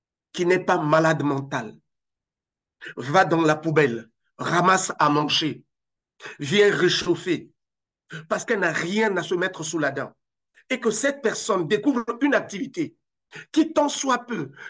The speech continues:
peut permettre à cette personne de vendre, gagner un peu d'argent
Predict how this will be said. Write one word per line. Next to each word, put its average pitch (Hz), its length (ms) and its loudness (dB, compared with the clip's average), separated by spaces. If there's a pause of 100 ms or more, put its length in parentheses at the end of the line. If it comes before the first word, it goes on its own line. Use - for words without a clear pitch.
(140)
peut 311 200 2
permettre 277 600 0
à 196 120 -6
cette 320 320 -4
personne 220 460 -2 (1120)
de 151 140 -2
vendre, 131 880 -4 (400)
gagner 165 400 2
un 165 80 4
peu 165 160 0
d'argent 131 520 -6